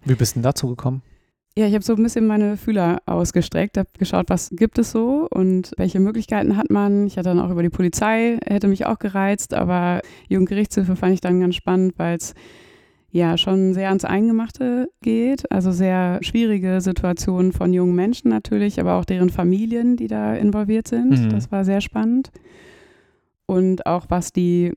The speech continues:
Speaker 2: Maßnahmen angeht, mit den Intensivtätern zum Beispiel, das war sehr beeindruckend für mich in der Zeit.
Speaker 1: Okay, aber bist trotzdem nicht irgendwie in die Richtung, ich hätte es fast gesagt, abgedriftet, aber
Speaker 2: <laughs>
Speaker 1: hast dich nicht in diese Richtung orientiert?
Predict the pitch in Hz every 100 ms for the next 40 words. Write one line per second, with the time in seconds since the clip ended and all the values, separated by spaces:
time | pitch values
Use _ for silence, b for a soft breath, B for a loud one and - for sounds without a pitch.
0 | - 165 170 190 - 165 160 160 - 165
1 | 160 165 165 165 160 170 170 165 180 170
2 | 165 196 208 190 180 170 175 180 165 165
3 | 175 170 170 170 175 - 160 160 156 165
4 | 175 180 160 160 160 160 - 160 160 -
5 | _ - - 165 156 165 - _ _ 175
6 | 165 160 - 170 - - _ _ _ _
7 | _ 220 220 123 104 B B B 156 139
8 | 156 165 147 - 175 - 165 151 156 -
9 | 147 135 127 135 - 135 131 123 135 -
10 | 131 123 123 127 - 120 117 - 113 110
11 | 107 - 113 113 - 123 - 131 120 120
12 | - 131 123 127 120 120 117 175 226 147
13 | 175 156 160 170 175 147 151 - 147 139
14 | 127 123 123 147 123 -